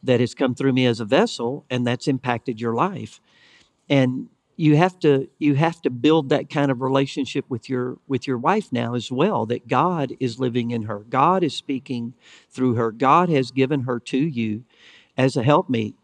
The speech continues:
And as you develop spiritually with her, the same bond you and I have,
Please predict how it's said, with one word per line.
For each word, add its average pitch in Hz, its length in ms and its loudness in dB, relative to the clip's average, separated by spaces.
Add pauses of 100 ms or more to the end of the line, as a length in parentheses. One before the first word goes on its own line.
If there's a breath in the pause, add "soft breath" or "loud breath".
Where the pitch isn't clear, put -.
(480 soft breath)
And 127 440 2
as 139 320 2
you 147 160 4
develop 135 640 2
spiritually 143 1040 -2
with 117 280 2
her, 120 360 -2 (560)
the 147 80 2
same 226 360 4
bond 190 400 2
you 180 120 6
and 170 100 4
I 202 200 2
have, 120 280 0